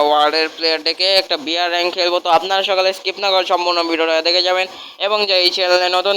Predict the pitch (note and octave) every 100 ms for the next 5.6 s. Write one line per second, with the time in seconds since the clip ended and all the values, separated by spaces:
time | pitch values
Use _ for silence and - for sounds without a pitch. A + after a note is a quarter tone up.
0 | F#3+ E3+ D#3+ E3 F3+ E3 E3 F3+ G3+ G3
1 | G3 G3+ F#3 F#3+ F#3 F#3+ F#3 F#3 F#3 F#3
2 | F#3 F#3 F3+ F3+ F#3 F3 F3 G3+ G3 F#3+
3 | F3 E3+ E3+ F3+ D#3+ D#3+ E3 E3+ D#3+ D#3
4 | D3 D#3 D#3+ D#3+ - - - - F#3+ F#3+
5 | F#3 F3+ F3+ C#3 E3